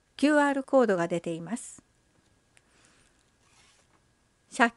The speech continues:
金問題解決、日曜無料相談会。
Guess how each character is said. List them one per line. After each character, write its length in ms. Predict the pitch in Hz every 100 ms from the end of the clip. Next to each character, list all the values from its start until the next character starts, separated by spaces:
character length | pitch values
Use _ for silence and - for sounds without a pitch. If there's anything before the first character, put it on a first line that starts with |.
| -
金 240 | 330 311
問 220 | 302 285
題 200 | 208 175
解 280 | - 226 254
決、 480 | - 233 - 196 - _ _ _ _
日 340 | 226 226 - 262
曜 280 | 240 220
無 160 | 208 214
料 260 | 247 294 294
相 260 | - 269
談 200 | 254 247
会。 280 | 247 139 131